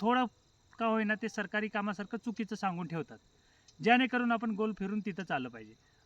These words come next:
अशा पद्धतीने जेव्हा मार्गदर्शन होतं ना, तेव्हा कुठेतरी आपल्या गोष्टी अडकत असतात. आता हा ठिबक हातरलेला आपण सर्व आहे, आता त्या सरांचं मार्गदर्शन आहे आपल्यासाठी खूप मोलाचं आणि त्यांच्याच पद्धतीनं आपण ह्याच्यामध्ये प्रॅक्टिसल करणार आहे.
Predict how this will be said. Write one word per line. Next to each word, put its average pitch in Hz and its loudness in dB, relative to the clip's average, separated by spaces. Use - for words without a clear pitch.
अशा 151 0
पद्धतीने 196 -4
जेव्हा 180 -2
मार्गदर्शन 170 -4
होतं 165 -4
ना, 131 -6
तेव्हा 214 2
कुठेतरी 208 -4
आपल्या 196 0
गोष्टी 180 -8
अडकत 196 -4
असतात. 135 -8
आता 170 -2
हा 214 2
ठिबक 208 -4
हातरलेला 208 -2
आपण 208 -2
सर्व 214 -2
आहे, 135 -2
आता 131 -10
त्या 190 -4
सरांचं 190 -4
मार्गदर्शन 208 0
आहे 190 2
आपल्यासाठी 196 -2
खूप 214 -4
मोलाचं 160 -2
आणि 165 -6
त्यांच्याच 214 0
पद्धतीनं 240 0
आपण 240 2
ह्याच्यामध्ये 226 0
प्रॅक्टिसल 208 -2
करणार 170 -4
आहे. 147 -6